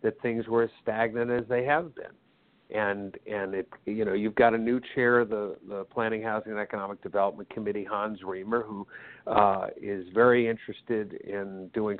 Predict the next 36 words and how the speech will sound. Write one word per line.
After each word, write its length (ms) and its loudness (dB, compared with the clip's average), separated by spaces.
something 260 0
about 280 2
moratoriums. 760 4
He's 180 -16
very 300 -4
interested 560 -8
in, 400 -8
uh, 260 6
looking 500 2
at, 300 -4
uh, 240 -2
the 100 -10
pipeline 800 0
of, 260 -6
uh, 40 -6
workers. 640 6
He's 180 -10
got 160 2
a, 120 -2
a 80 -10
briefing 440 0
next 300 0
week 220 -2
on 100 2
the 80 -8
tech 320 2
pipeline. 640 2
Uh, 240 -2
I 160 0
think 300 -2
there's 240 0
a 60 -6
huge 300 -2
opportunity 840 0
with 320 2
the, 120 -6